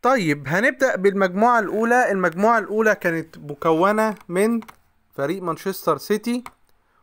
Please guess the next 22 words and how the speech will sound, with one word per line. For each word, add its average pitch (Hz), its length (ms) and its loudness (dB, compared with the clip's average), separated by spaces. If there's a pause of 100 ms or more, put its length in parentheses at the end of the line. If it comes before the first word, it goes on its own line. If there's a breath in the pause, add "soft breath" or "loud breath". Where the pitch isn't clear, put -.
وفريق 147 580 -4
باريس 156 340 -4
سان 175 140 -2
جيرمان، 202 580 -2 (680)
ولايزيج، 175 680 0 (260)
وكلوب 139 600 0 (100)
بروج. 123 320 -6 (420)
تأهل 175 520 -2
عن 143 220 -2
هذه 147 300 -4
المجموعة 214 760 0 (500)
كل 175 280 2
من 208 360 -2
فريق 180 320 -2
مانشستر 170 500 -4
سيتي 196 420 -6 (160)
برصيد 151 600 -4
اتناشر 202 460 -4
نقطة، 254 460 -2 (500 soft breath)
وباريس 151 460 -2
سان 185 160 -2
جيرمان 151 640 -4